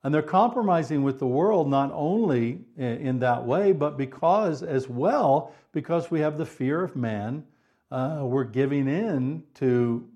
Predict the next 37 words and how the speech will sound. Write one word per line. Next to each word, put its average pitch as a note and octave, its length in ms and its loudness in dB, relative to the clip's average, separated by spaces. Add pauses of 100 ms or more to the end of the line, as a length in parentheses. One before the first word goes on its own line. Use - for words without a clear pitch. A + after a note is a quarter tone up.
(120)
the A#2+ 140 -4
worldly A#2 540 -2
opinions C#3 800 -6
about A#2 400 -4
various A#2 460 -6 (560)
social C3 520 0
issues C3+ 440 -2
of B2 160 -6
the B2 80 -2
day. B2 400 0 (760)
Uh, A#2 500 -6 (140)
and B2+ 340 -2
in C#3 260 -2
the C3 180 0
end, F#3 340 -2
we're D3 120 -2
compromising D3+ 680 -4
the E3 80 -10
gospel. A#3 460 -6
And C3 100 -2
there's D3+ 160 -4
a E3 40 -8
lot C#3+ 180 2
of D3 80 -6
Christians F#3+ 480 -4
now, C3 340 -4 (260)
for D#3 200 2
example, C#3 920 -2
a B2+ 40 -4
lot C3 140 4
of C3+ 80 -2
people B2 240 -2
who A#2 60 -4
claim G#3+ 280 -2
to G#3+ 60 -2
be B2 120 0
Christians, B2 500 -6